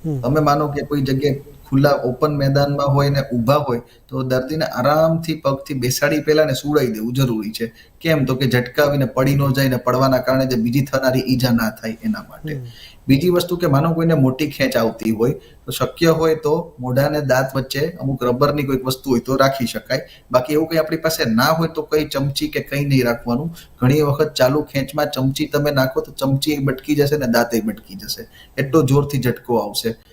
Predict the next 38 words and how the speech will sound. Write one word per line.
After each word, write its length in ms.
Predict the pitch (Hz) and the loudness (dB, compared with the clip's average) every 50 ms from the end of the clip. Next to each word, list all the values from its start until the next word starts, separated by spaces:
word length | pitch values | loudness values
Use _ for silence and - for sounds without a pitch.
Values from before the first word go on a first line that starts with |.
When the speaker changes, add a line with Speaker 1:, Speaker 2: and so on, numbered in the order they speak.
| - _ _ _ _ - 120 | -20 _ _ _ _ 0 2
Speaker 2:
મોઢું 680 | 123 139 143 139 170 185 202 196 - - 139 131 127 | 4 4 4 4 4 2 2 0 -4 -8 -8 -4 -2
ડાબી 340 | 123 123 127 139 156 185 190 | 0 0 0 2 0 0 0
સાઈડની 480 | - - 170 175 175 165 170 180 185 160 | 0 0 0 -2 -2 -2 -2 -2 -2 0
બાજુ 320 | 143 139 139 139 160 165 | 2 0 2 2 2 2
નીચે 380 | 156 135 131 135 131 - 165 170 | 2 4 2 2 2 0 -2 0
કરી 260 | 165 160 156 165 160 | 2 0 0 0 0
દેવાનું, 500 | 156 160 156 160 160 160 180 190 - - | 2 2 4 4 4 2 2 -2 -6 -6
આ 280 | 139 143 143 147 147 | -6 -4 -2 -2 -2
રીતના 260 | 147 151 151 - 165 165 | -4 -4 -4 -4 -4 -4
ને 120 | 160 143 | -2 -2
નીચે 360 | 131 127 135 135 139 147 143 | -2 -2 -2 -4 -4 -2 -2
આમ 120 | 131 123 120 | -2 -2 -2
સુવડાવવાનું. 680 | 120 127 120 117 - 117 117 117 120 - 160 190 - - - - - - | -4 -6 -6 -4 -2 0 0 0 -2 -4 -8 -10 -12 -16 -20 -20 -8 -2
એનું 240 | 131 139 160 160 156 | 0 4 4 6 6
એક 200 | 160 165 - - | 4 2 0 0
કારણ 240 | 160 160 165 165 165 | 2 2 2 2 0
ઈ 100 | 170 170 | -2 -4
છે 220 | 151 - - 175 | -4 -4 -4 -4
કે 160 | 190 - 180 151 | -2 -2 -2 0
જેના 240 | 131 135 147 156 | 0 0 0 0
કારણે 380 | 165 - 165 165 170 175 185 185 | -2 -2 -2 0 0 2 0 0
જીભ 340 | 143 120 123 147 160 160 - | 0 2 2 0 0 0 -2
છે 120 | - 185 | -2 0
ઈ 100 | 175 156 | 0 2
દાંતના 500 | 135 135 135 135 - 160 160 156 151 143 | 2 2 0 0 0 0 0 0 0 -2
નીચે 280 | 139 139 139 - 160 151 | -4 -4 -2 -2 -2 -2
આવે 300 | - - 120 131 151 151 | 0 0 2 2 2 2
નહીં 220 | 156 170 196 196 - - - - - | 2 0 -4 -4 -6 -8 -20 -14 -6
અને 100 | 139 139 | -4 -2
જીભ 200 | 123 110 127 151 147 - | 0 2 2 0 0 0
કચડાથી 380 | - 143 - 147 143 139 135 139 | -2 -2 2 2 2 2 2 -2
થોડુંક 280 | 131 131 135 156 151 - - 123 | -2 -2 -2 -4 -4 -6 -10 -12
અટકાઈ 420 | 113 - - - - 110 101 101 | -12 -12 -10 -8 -6 -6 -6 -6
જાય. 240 | 98 110 104 110 - - - - - - | -6 -8 -8 -8 -10 -16 -20 -20 -18 -16
Speaker 1:
હમ. 120 | 160 147 | -12 -4
Speaker 2:
જ્યાં 220 | 135 131 139 160 170 | 0 2 2 2 2
સુધી 300 | 170 185 180 175 190 - | 0 -2 -2 -2 -2 -4
ખેંચ 360 | - - - 165 180 175 170 | -6 -6 -2 0 0 0 -2